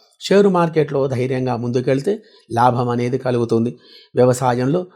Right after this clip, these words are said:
పశు సంవర్ధక వ్యాపారాలకు శుభప్రదమైనటువంటి రోజు. భార్యాభర్తల మధ్య ప్రేమాభిమానాలు బలపడతాయి. విదేశీ అవకాశాలు ఎక్కువగా ఉంటాయి. మరియు విదేశాలలో నివసించే వారికి గ్రహస్థితి అనుకూలంగా ఉంటుంది.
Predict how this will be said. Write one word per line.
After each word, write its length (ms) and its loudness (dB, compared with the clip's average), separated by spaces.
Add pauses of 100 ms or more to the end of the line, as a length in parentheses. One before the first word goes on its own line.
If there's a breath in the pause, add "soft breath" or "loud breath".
(180 soft breath)
పశు 240 2
సంవర్ధక 560 0
వ్యాపారాలకు 840 -2
శుభప్రదమైనటువంటి 1160 -2
రోజు. 300 0 (680 soft breath)
భార్యాభర్తల 720 -2
మధ్య 340 2 (320 loud breath)
ప్రేమాభిమానాలు 880 0
బలపడతాయి. 760 -2 (420 soft breath)
విదేశీ 600 2 (140)
అవకాశాలు 640 0 (340)
ఎక్కువగా 380 -2
ఉంటాయి. 480 0 (420 soft breath)
మరియు 180 0
విదేశాలలో 840 2
నివసించే 500 -2
వారికి 400 -2
గ్రహస్థితి 580 0
అనుకూలంగా 580 0
ఉంటుంది. 560 -2